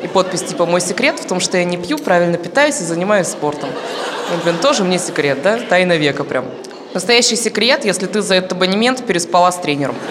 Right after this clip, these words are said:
А потом узнала, что он был бесплатным. Вот тогда да, тогда бы я не рассказывала никому. Вообще, Instagram бесит меня в этом плане, потому что, ну, я подписалась на кучу пабликов про похудение, там постоянно выкладывают какие-то тренировки, советы по питанию.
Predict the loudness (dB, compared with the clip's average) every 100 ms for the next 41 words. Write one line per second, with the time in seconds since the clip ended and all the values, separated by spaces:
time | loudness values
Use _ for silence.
0 | -6 -6 -4 -4 -4 -2 -2 -4 -4 0
1 | 0 2 2 2 4 4 4 2 0 0
2 | -2 -2 0 0 0 -2 -2 0 0 2
3 | 2 2 0 0 2 2 2 2 2 2
4 | 0 0 0 0 0 0 0 0 -2 -4
5 | -4 -6 -6 -8 -12 -12 -14 -12 -12 -6
6 | -2 2 2 2 2 4 4 4 0 0
7 | -2 2 2 2 0 2 4 4 2 0
8 | 0 0 0 2 4 4 2 -2 2 4
9 | 4 2 -2 -2 0 4 4 2 0 0
10 | 0 -2 -4 0 0 2 0 0 -4 -4
11 | 2 4 4 2 4 4 4 0 -2 -6
12 | -4 0 2 4 4 2 -2 0 2 0
13 | -2 -6 2 2 4 0